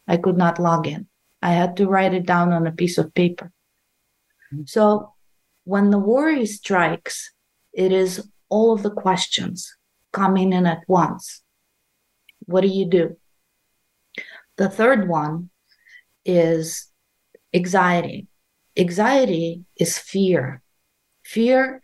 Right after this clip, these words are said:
Speaker 1: tells you that you have to start acting when you have already found out what needs to be done.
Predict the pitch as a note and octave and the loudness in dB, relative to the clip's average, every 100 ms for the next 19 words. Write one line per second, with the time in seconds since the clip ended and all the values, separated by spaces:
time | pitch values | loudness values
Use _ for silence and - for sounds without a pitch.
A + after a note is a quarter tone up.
0 | - F3+ F3 F3 D#3+ D#3 C3 - F3 E3+ | -2 2 2 0 0 -2 -2 -4 0 2
1 | F3 E3+ F3 F3 - F3 - E3+ D#3+ - | 2 0 0 -2 -4 -4 2 2 2 0
2 | E3+ E3 - D3+ D3 D3 E3 E3 E3 E3+ | 0 -2 -6 -8 -8 -6 -2 2 2 2
3 | E3+ E3 E3 F3 F3 E3+ - F3 E3+ E3 | 0 0 2 2 2 -2 -2 0 2 2
4 | D3+ C3+ - D#3+ D#3 - E3 E3 - E3 | 0 -2 -2 0 0 0 -2 -2 -6 -2
5 | D#3+ D#3 D3+ - | -2 0 0 -2